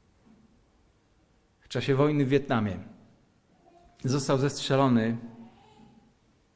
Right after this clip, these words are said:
pilot jakiegoś myśliwca bombardującego amerykańskiego. Zdążył się katapultować i gdy wylądował w tym buszu, bardzo szybko zwinął swój,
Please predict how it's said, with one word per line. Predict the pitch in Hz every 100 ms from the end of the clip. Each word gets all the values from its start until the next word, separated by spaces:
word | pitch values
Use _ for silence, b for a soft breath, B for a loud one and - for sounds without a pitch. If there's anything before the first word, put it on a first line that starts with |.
| _ -
pilot | 190 131 98
jakiegoś | 98 117 110 117
myśliwca | 120 135 123 120 98
bombardującego | 92 104 113 117 110 117 107 117
amerykańskiego. | 107 113 113 107 - 107 107 - b b b b b b b
Zdążył | 120 151 143 139
się | 135 143
katapultować | 135 131 139 135 131 117 107 - - - - _ b b b b b -
i |
gdy | 107 120
wylądował | 127 135 151 156
w | -
tym | 143 139
buszu, | 151 -
bardzo | 139 139
szybko | 135 143 -
zwinął | 131 143 135 131
swój, | 120 - - - - - 123 120